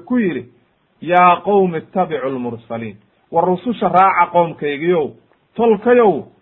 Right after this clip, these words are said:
rususha rumeeya oo raaca," ayuu ku yidhi. "Ittabicuu man laa yas'alukum ajran wa hum muhtaduun." Waxaad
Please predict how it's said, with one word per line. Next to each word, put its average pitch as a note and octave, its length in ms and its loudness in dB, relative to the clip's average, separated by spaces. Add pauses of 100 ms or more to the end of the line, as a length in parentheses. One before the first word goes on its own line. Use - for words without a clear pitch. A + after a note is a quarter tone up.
(160)
rususha G3 400 -4
rumeeya E3+ 580 2 (420)
oo G3 200 4 (100)
raaca," C3+ 500 0 (320)
ayuu E3 240 -2
ku C#3 120 -12
yidhi. A2+ 200 -8 (760)
"Ittabicuu G#3 520 0
man G3+ 160 0
laa F#3+ 160 6
yas'alukum E3 500 -6
ajran D3+ 380 -6
wa C#3+ 140 -2
hum C3+ 160 -12
muhtaduun." A#2 540 -10 (680)
Waxaad A3 320 2